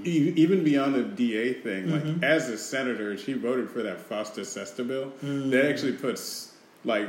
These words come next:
Speaker 1: women and sex workers in more danger
Speaker 2: Right.
Speaker 1: by shutting down, like, platforms that they were using to legally, uh, you know,
Speaker 2: Right.
Speaker 1: do their trade.
Speaker 2: Yeah.
Speaker 1: So,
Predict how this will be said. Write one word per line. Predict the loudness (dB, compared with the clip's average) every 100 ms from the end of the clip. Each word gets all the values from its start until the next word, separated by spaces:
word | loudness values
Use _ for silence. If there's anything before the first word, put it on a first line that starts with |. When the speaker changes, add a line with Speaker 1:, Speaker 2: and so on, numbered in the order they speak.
| -4 -2
Speaker 1:
women | 0 0 -2
and | -2
sex | -2 -4 -2
workers | -4 -2 -2 -4 -4
in | -4
more | -2 -2 -2
danger | -4 -6 -8 -10 -12 -10
Speaker 2:
Right. | -4 -2 0
Speaker 1:
by | 0
shutting | 0 0 0 -2
down, | -2 -4 -4 -6
like, | -8 -6
platforms | -4 -2 -2 -4 -4
that | -6 -6
they |
were | -6
using | -4 -4 -4 -4 -6
to |
legally, | -4 -2 -4 -4 -6 -8 -14 -20 -20 -20 -20 -12
uh, | -8 -8 -6 -6
you |
know, | -6 -8 -14 -14 -6
Speaker 2:
Right. | -4 0
Speaker 1:
do | 0
their | 0 -2
trade. | -2 -2 -2 -2
Speaker 2:
Yeah. | -2 -4 -8 -16 -20 -14
Speaker 1:
So, | 2 4 6 4 2